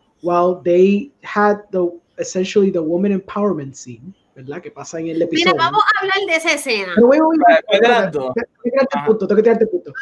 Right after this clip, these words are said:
Speaker 2: la
Speaker 1: It's interesting
Speaker 2: pelea.
Speaker 1: porque pasa, pasa esa pelea, ¿verdad? Que it's about, like,
Speaker 2: Ajá.
Speaker 1: women, like, beating out la Nazi girl, whatever. But in the same
Speaker 2: La Nazi
Speaker 1: episode
Speaker 2: girl.
Speaker 1: where we show this woman empowerment, y throughout the se-, the season de estaba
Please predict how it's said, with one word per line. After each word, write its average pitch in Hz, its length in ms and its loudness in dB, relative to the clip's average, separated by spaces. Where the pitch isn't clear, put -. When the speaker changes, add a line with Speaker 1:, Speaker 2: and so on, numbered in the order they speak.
Speaker 2:
la 190 60 0
Speaker 1:
It's 247 80 0
interesting 277 320 2
Speaker 2:
pelea. 214 200 2
Speaker 1:
porque 220 100 -12
pasa, 233 380 0
pasa 214 180 -4
esa 233 160 -6
pelea, 208 300 0
¿verdad? 165 260 -4
Que 180 80 -8
it's 165 140 -12
about, 208 320 2
like, 190 180 2
Speaker 2:
Ajá. 156 100 -4
Speaker 1:
women, 214 600 4
like, 175 200 -4
beating 202 340 -2
out 208 240 0
la 196 80 0
Nazi 190 360 -6
girl, 180 280 -2
whatever. 165 440 -6
But 208 100 4
in 202 60 4
the 185 60 -4
same 254 200 0
Speaker 2:
La 285 120 -2
Nazi 320 60 4
Speaker 1:
episode 214 400 2
Speaker 2:
girl. 190 160 4
Speaker 1:
where 214 140 6
we 214 220 4
show 254 320 4
this 226 220 -2
woman 233 260 2
empowerment, 214 760 -6
y 180 140 -12
throughout 202 360 0
the 202 240 2
se-, 220 500 -8
the 196 100 -6
season 233 380 -4
de 220 60 0
estaba 190 440 -4